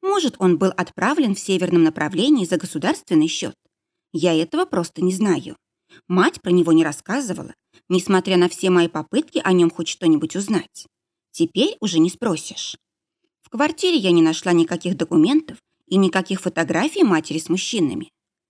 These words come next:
Мать Антония замужем не была ни разу, но родила двоих детей. Его и младшую сестру Клеопатру от разных отцов. И если моя мать тянула лямку сама, никаких мужиков в дом не водила,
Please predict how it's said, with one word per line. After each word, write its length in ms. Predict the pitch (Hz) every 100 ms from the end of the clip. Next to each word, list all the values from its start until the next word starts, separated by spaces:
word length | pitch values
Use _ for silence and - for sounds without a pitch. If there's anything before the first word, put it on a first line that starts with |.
| _ _ _
Мать 320 | 170 180 180
Антония 560 | - 170 156 202 370 180
замужем 480 | 156 170 156 165 170
не 80 | 165
была 240 | 165 143
ни 140 | 175
разу, 400 | 311 247 165 - - _ _ -
но 180 | 381 370
родила 380 | 208 175 196
двоих 380 | 320 175 170 165
детей. 460 | 214 - - - - _ _ _ -
Его 400 | 160 165 147 220 -
и 60 |
младшую 420 | 196 170 170 - -
сестру 300 | 180 - 170
Клеопатру 680 | 170 214 - 180 - - - _ _ _
от 120 | 185
разных 360 | 180 170 156 165
отцов. 420 | 240 - - - _ _ _ _ - -
И 80 |
если 320 | 202 185 185 180
моя 340 | 214 269 180
мать 200 | 170 160
тянула 340 | - 185 185 170
лямку 320 | 170 165 175
сама, 420 | - 170 151 233 - _ _ _
никаких 420 | 185 190 202 - -
мужиков 480 | 196 196 196 185
в 40 | 160
дом 200 | 190 170
не 80 | 156
водила, 480 | 214 208 165 -